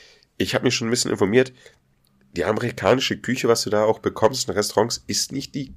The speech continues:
geilste. Da sind wir hier in Europa viel besser aufgestellt. Ich glaub, in jedem guten Italiener kriegst du, äh, ist das das beste Essen, als wenn du da in New York irgendwie in so ein Sch-, Fünf-Sterne-Hotel, äh, Restaurant bist.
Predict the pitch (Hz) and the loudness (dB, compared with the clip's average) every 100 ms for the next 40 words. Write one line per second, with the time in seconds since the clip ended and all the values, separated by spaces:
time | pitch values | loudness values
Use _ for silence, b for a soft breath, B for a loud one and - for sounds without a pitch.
0 | - 113 175 180 - 69 71 95 98 - | 0 2 2 -2 -2 -2 -2 -6 -4 -2
1 | 107 107 127 117 - 131 143 135 - 135 | 0 -2 -2 -4 -2 -2 -2 -6 0 4
2 | 123 123 113 147 - 98 - 80 98 - | 4 2 0 -2 -2 -4 0 4 4 2
3 | B B B B B - - 95 95 90 | B B B B B -6 2 2 2 2
4 | 92 92 92 90 - - - - _ _ | 4 4 2 -6 -10 -16 -18 -20 _ _
5 | _ _ _ _ _ _ _ - 110 104 | _ _ _ _ _ _ _ -6 -4 -4
6 | 104 - 104 95 107 110 - 95 - 92 | -4 -2 2 6 6 4 0 -2 2 2
7 | - 90 85 - - - B B - - | 2 2 2 0 -2 -4 B B -20 -20
8 | - - 98 98 107 - 110 107 101 95 | -10 -6 -4 4 4 4 2 0 -2 -6
9 | - - 90 - - 101 95 95 90 90 | -4 -2 0 0 2 4 6 6 6 8
10 | 101 139 87 87 87 85 82 - - - | 8 8 6 4 4 2 0 -2 -6 -6
11 | _ - - 87 - 92 139 90 80 - | _ -10 -6 -4 2 2 2 0 0 2
12 | 82 85 - 80 82 85 82 92 - | 4 4 2 -2 -2 -2 0 -2 -4